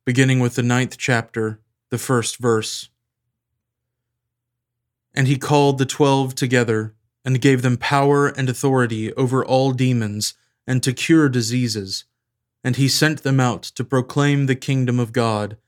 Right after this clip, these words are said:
and to heal. And he said to them, "Take nothing for your journey, no staff, nor bag,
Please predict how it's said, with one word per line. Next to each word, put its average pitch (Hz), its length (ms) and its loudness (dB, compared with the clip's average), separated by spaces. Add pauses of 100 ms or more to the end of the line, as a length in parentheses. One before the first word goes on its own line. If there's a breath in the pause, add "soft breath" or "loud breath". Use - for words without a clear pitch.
(180)
and 123 140 0
to 127 100 -2
heal. 110 500 -4 (1120)
And 123 140 -2
he 139 80 4
said 131 300 2
to 131 100 -2
them, 107 380 -4 (580)
"Take 151 260 0
nothing 135 460 0
for 123 180 -2
your 117 180 0
journey, 113 520 -2 (480)
no 127 160 2
staff, 135 680 0 (300)
nor 123 200 0
bag, 127 520 0